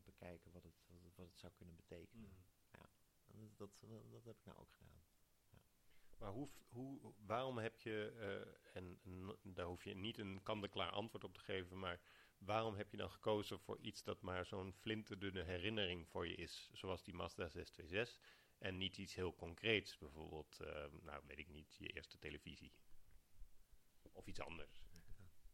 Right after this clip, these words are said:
Speaker 2: Waarom zoiets
Speaker 1: Ja, dat
Speaker 2: vaag?
Speaker 1: Om, dat, dat, dat was dus de, echt, eh, de i-, intuïtie. Het, ik, ik dacht van, dat, dat, dat moet ik ge-, moet ge-, dat moet ik gaan doen, dat, dat,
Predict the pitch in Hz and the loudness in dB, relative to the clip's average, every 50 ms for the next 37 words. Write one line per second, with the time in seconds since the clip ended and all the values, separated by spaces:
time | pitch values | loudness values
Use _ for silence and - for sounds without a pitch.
0 | - - - - 117 131 139 147 135 - 131 127 123 117 - - - - - - | -10 -10 -4 2 6 8 8 10 10 12 12 12 12 10 8 6 2 0 -2 -6
1 | - - - 143 151 131 85 - - - - - - - - - - 123 120 113 | -4 10 12 12 12 12 12 12 6 -2 -4 -4 -4 -4 -4 -6 -6 -6 -6 -6
2 | - - - - - - 131 127 - - - - - - - 117 107 101 127 135 | -6 -10 -12 -10 -6 -4 -4 -4 -4 -6 -10 -10 -12 -10 -10 -6 -2 0 0 0
3 | 120 - - - 127 131 - 147 143 139 - - 131 120 - - - 113 - - | 0 -2 -4 -2 -2 0 0 0 0 0 0 -2 -4 -4 -4 -4 -8 -8 -4 -4
4 | 98 113 - - - - - - - 101 104 104 98 101 - - - 101 101 - | -4 -4 -4 -8 -18 -20 -14 -8 -6 -4 -4 -4 -6 -8 -10 -10 -8 -8 -8 -8
5 | - - - 120 107 - 110 95 104 110 - - - 135 110 98 - - - _ | -10 -6 -4 -4 -2 0 0 2 2 0 0 -2 -4 -4 -4 -6 -10 -14 -20 _
6 | - - - - - - - - - 98 95 - - - - 87 - - - - | -20 -20 -20 -20 -20 -20 -18 -12 -10 -8 -8 -8 -10 -12 -12 -12 -12 -14 -16 -12
7 | - 90 - - 98 - - - 104 101 98 95 98 117 113 - - - - - | -12 -12 -10 -10 -12 -10 -10 -8 -8 -8 -8 -4 0 0 0 0 -2 -8 -8 -4
8 | - 107 104 - - - - 110 101 110 107 101 98 - - - 92 - 98 101 | -4 -4 -4 -4 -6 -4 -4 -2 -2 -2 -4 -4 -4 -8 -10 -12 -10 -6 -6 -6
9 | 98 - - - - 92 101 101 98 - 113 110 - - 110 107 101 98 - - | -6 -6 -10 -16 -16 -14 -14 -14 -8 -6 -6 -6 -6 -4 -4 -4 -4 -4 -6 -4
10 | 98 92 92 98 107 113 104 110 107 - - 101 98 101 101 | -4 -4 -2 -2 -2 -2 0 0 -2 -2 -4 -8 -6 -6 -6